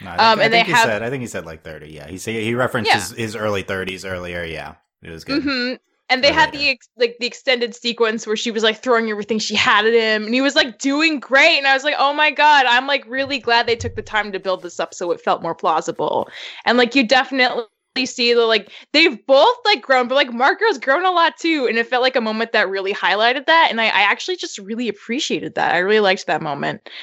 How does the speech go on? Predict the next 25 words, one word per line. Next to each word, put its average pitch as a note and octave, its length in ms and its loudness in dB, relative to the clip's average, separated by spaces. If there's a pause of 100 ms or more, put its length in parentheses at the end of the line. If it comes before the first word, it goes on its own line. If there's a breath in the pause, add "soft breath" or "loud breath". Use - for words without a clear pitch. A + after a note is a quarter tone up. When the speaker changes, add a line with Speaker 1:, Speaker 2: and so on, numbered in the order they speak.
(160 loud breath)
Speaker 2:
like, F#3 140 0
as F#3 260 0 (280)
a F#3+ 60 -14
standalone. E3 720 -2 (360 soft breath)
Um, D#3 640 0
so D#3 580 0 (240)
I, D#4 840 -2 (160)
I B3+ 120 4
mean, C#4+ 140 0
that's C#4+ 200 2
not D4 160 -2
the B3+ 80 4
highest B3 400 2
thing F4 340 -6
on C4+ 160 2
my D4 120 2
list, F4 280 0
but, C#4 80 -6
like, B3+ 180 0
I'm A3+ 180 -2
really D#4 200 0
glad B3+ 280 -4
they C#4 100 -2
included B3 500 -2
that. - 300 -2